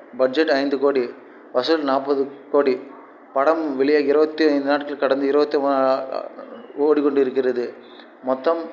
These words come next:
நூத்தி பத்து திரையரங்கில் வெற்றிகரமாக ஓடுகிறது ம-, மாரி செல்வராஜ் இயக்கிய வாழை திரைப்படம். வாழை திரைப்படம் அதிக விவசாயிகளை கவர்ந்துள்ளது. வாழை திரைப்படம் தூத்துக்குடி, திருநெல்வேலி மாவட்டங்களில் எடுக்கப்பட்ட படம். வாழை ப-, படத்துக்கு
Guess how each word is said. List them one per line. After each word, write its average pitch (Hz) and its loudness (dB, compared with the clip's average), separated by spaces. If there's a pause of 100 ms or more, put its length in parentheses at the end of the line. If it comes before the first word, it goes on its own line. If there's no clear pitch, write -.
(240)
நூத்தி 170 0
பத்து 151 2
திரையரங்கில் 147 0
வெற்றிகரமாக 151 0
ஓடுகிறது 139 0
ம-, 131 -8
மாரி 139 2
செல்வராஜ் 143 0
இயக்கிய 131 -2
வாழை 135 2
திரைப்படம். 117 -4 (460)
வாழை 147 4
திரைப்படம் 147 0 (500)
அதிக 135 2
விவசாயிகளை 160 2
கவர்ந்துள்ளது. 139 0 (120)
வாழை 139 2
திரைப்படம் 143 -2 (140)
தூத்துக்குடி, 160 2
திருநெல்வேலி 151 0
மாவட்டங்களில் 143 0 (100)
எடுக்கப்பட்ட 135 -4
படம். 120 -4 (600)
வாழை 147 4
ப-, 143 2
படத்துக்கு 139 0